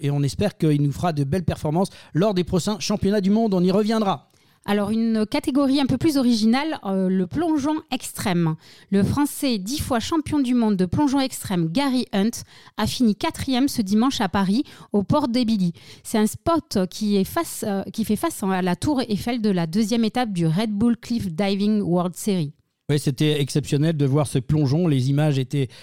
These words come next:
Speaker 1: étaient très belles et il plonge dans la Seine. Il a même déclaré que l'eau était très propre.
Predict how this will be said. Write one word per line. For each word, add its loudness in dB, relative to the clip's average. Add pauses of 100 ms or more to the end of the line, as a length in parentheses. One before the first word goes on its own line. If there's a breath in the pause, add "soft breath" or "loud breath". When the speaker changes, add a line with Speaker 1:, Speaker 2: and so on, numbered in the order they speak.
(140 loud breath)
Speaker 1:
étaient -2
très 0
belles 2
et 2
il 0
plonge 0
dans 0
la 0
Seine. 2
Il 2
a 2
même 4
déclaré 0
que 0 (280 loud breath)
l'eau 4
était 0
très -2
propre. -6